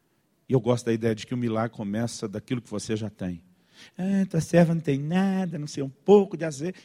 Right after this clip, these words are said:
Irmão, deixa eu te dizer, o que você tem pode ser fo-, é pouco, mas é suficiente para que um milagre aconteça. Creia nisso. Ele começa a dar instruções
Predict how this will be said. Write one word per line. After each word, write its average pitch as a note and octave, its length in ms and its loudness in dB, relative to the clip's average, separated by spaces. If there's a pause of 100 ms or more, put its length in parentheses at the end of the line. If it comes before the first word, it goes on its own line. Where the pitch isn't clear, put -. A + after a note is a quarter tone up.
(100)
Irmão, D#3+ 240 4
deixa F#3+ 220 2
eu - 40 -16
te F3 120 -4
dizer, A#2+ 400 -2 (340)
o - 80 -8
que D3 100 -4
você D#3 320 2
tem C#3 220 0
pode C3 240 2
ser D3 140 -2
fo-, - 340 -2
é G2+ 80 0
pouco, - 420 0
mas A2+ 360 -6 (120)
é B2+ 120 -4
suficiente - 560 -6
para A#2 120 -6
que C3+ 120 -8
um - 20 -2
milagre A#2 400 2
aconteça. G#2+ 520 -4
Creia B2+ 260 0
nisso. G#2 400 -8 (2000)
Ele B2+ 100 -2
começa D3 400 2
a - 40 -12
dar D3 100 4
instruções C3+ 880 -2